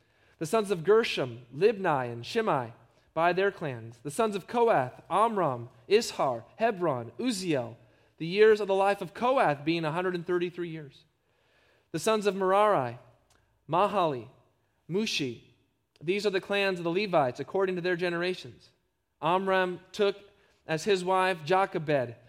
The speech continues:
his father's sister, and she bore him Aaron and Moses, the years of the life of Amram being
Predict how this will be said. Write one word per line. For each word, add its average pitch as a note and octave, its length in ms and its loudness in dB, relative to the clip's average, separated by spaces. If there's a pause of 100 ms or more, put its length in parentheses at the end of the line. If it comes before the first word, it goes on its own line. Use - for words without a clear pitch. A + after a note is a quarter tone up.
(160)
his D#3 200 -6
father's F3 400 2
sister, F3+ 400 -4
and B2 100 -10
she F#3+ 140 -8
bore F#3 320 0
him F3+ 260 -4
Aaron F#3+ 340 0
and C#3+ 120 -4
Moses, E3+ 420 0
the D3 160 -8
years F3+ 320 2
of E3 80 -4
the D3+ 80 -6
life F3+ 360 0
of D3 220 -10
Amram E3+ 440 -2
being E3 320 -4